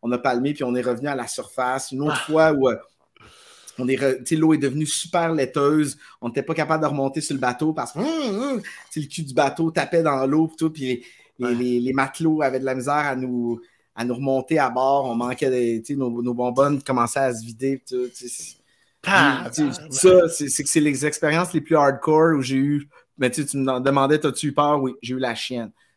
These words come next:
Speaker 1: quelquefois. Mais tu sais, ça, sur des centaines de plongées, il y en a eu qui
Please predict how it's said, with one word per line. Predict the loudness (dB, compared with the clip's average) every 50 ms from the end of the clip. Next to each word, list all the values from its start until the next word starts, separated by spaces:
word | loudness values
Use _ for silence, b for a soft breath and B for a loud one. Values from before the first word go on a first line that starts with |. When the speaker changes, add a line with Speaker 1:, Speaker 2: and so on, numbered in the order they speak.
| _ -6
Speaker 1:
quelquefois. | -4 -4 -2 0 -2 -2 -2 -2 -2 -2
Mais | -2 -2 -4
tu | -6 -6
sais, | -6 -6
ça, | -6 -8
sur | -6 -6 -4
des | -4 -4 -2
centaines | 0 0 0 2 2 2 2
de | 2 0
plongées, | 0 -2 -2 -2 0 2 0 0 0 B B B B B B
il | -2
y | 0
en | 2
a | 2
eu | 2 2 0
qui | -2 -8